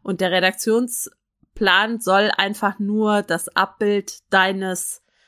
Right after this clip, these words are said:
wie soll man sagen, Content-Kreationswillens sein. So, ich habe jetzt eine neue Wortkreation, <laughs> ähm, erfunden. Also Content-Kreationswille, ähm, finde ich super. Und jetzt gehen wir tatsächlich die drei Schritte zu deinem Redaktionsplan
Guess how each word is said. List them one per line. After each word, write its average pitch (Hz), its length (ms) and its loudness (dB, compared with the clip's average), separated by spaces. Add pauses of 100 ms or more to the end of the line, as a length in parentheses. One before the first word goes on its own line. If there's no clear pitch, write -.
(200)
wie 190 80 -20
soll 190 140 -4
man 180 140 -4
sagen, 175 440 2 (340)
Content-Kreationswillens 208 1900 0
sein. 147 400 0 (200)
So, - 320 -2 (120)
ich 233 220 -2
habe 269 160 2
jetzt - 220 -2
eine 202 100 0
neue 185 340 2
Wortkreation, 185 1040 2 (240)
<laughs> - 260 -16
ähm, 190 420 4
erfunden. 175 600 -2
Also 180 420 0
Content-Kreationswille, 254 1600 0 (640)
ähm, 214 260 4
finde 214 300 -2
ich - 140 -6
super. 339 540 4
Und 226 220 0
jetzt - 460 2
gehen 233 220 2
wir 226 100 2
tatsächlich 214 920 0
die 208 300 -2
drei 190 300 4
Schritte 196 580 -4
zu 214 280 -4
deinem 180 440 2
Redaktionsplan 165 1200 -4